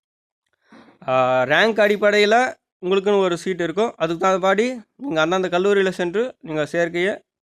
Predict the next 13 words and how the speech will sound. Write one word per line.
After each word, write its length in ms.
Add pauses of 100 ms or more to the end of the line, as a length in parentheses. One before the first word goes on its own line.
(480)
சேரலாம். 460 (220)
அதாவது, 320
உங்களுடைய 320
சேர்க்கையை 340
வந்து 160
கன்ஃபார்ம் 240
ஃப-, 260
ஃபைனலைஸ் 420
பண்ணிக்கலாம். 380 (1600)
ஆ, 160
சிறப்பு 420
பிரிவுக்கான, 840
அதாவது, 580